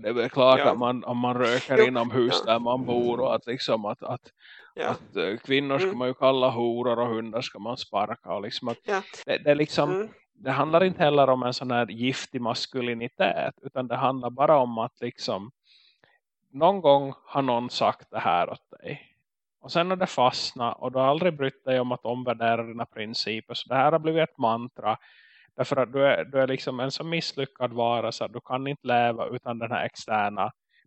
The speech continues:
Speaker 1: bekräftelsen. Från, från en källa som ingen förstår eller accepterar eller kanske ens känner till utom du. Om man frågar dig, "Vad är det för vits med det här?" så är din en, ditt enda svar att du bara kan hångrina.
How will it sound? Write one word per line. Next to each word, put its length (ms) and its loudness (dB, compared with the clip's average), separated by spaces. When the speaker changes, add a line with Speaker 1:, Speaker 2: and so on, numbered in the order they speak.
Speaker 1:
bekräftelsen. 960 -2
Från, 220 2
från 240 0
en 120 -2
källa 560 4
som 300 0
ingen 400 2
förstår 760 2
eller 400 2
accepterar 520 -2
eller 100 2
kanske 280 -4
ens 140 0
känner 360 -6
till 280 -4
utom 320 -10
du. 140 -12
Om 180 0
man 140 2
frågar 320 4
dig, 220 4
"Vad 120 4
är 40 4
det 60 2
för 120 0
vits 320 -4
med 100 -6
det 80 -2
här?" 260 2
så 120 -2
är 80 4
din 180 -4
en, 260 -2
ditt 160 -10
enda 240 -4
svar 300 -2
att 120 -10
du 80 -8
bara 180 -2
kan 220 -10
hångrina. 760 -8